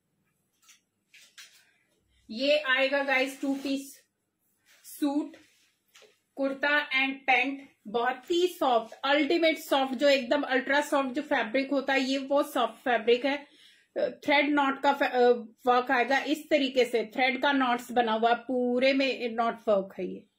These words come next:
अगर आप देखोगे, this is not print, this is a knot work, जो हाथ से किया हुआ काम है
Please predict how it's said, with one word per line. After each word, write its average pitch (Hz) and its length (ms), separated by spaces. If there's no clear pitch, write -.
अगर 233 220
आप 262 120
देखोगे, 247 440
this 247 240
is 254 140
not 240 220
print, 254 280
this 247 260
is 269 160
a 262 80
knot 247 420
work, 220 300
जो 240 180
हाथ 240 300
से 294 220
किया 254 260
हुआ 233 220
काम 220 320
है 220 100